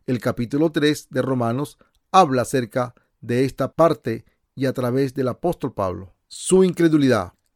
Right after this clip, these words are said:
¿habrá hecho nula la fidelidad de Dios? De ninguna manera. Un creyente de la justicia de Dios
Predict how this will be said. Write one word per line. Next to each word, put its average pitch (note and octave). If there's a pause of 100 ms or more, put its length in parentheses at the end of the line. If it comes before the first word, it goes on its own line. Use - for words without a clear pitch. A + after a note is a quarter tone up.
(220)
¿habrá C3+
hecho D3
nula D#3
la C3+
fidelidad C3
de A#2+
Dios? E3+ (300)
De B2+
ninguna G#2+
manera. G#2 (360)
Un B2+
creyente D#3
de C3
la C3
justicia -
de B2
Dios D3+